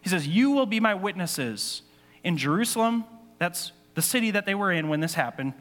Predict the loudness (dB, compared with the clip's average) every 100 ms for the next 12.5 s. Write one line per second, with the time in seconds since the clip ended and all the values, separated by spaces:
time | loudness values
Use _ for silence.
0 | -6 0 0 0 -10 -12 -16 _ _ _
1 | _ _ -8 -2 -2 0 -2 0 0 0
2 | -2 0 0 2 0 -2 -4 -6 -4 2
3 | 2 2 0 0 -2 -8 -14 -4 -2 -2
4 | -2 -2 0 -2 0 0 0 -4 -6 -6
5 | -8 -4 -2 -2 -6 -8 -10 -14 -20 -20
6 | _ -4 2 2 0 -2 -2 -4 -12 -20
7 | -20 -6 -2 0 -2 -2 -4 -2 -2 -2
8 | -2 -2 -2 -2 -4 -8 -20 -20 _ -8
9 | -6 0 2 2 0 -4 -6 -4 -2 0
10 | 0 2 0 -2 -6 -4 -2 -2 0 -2
11 | -2 -2 -2 -2 -2 -4 -4 -4 -4 -4
12 | -4 -4 -6 -12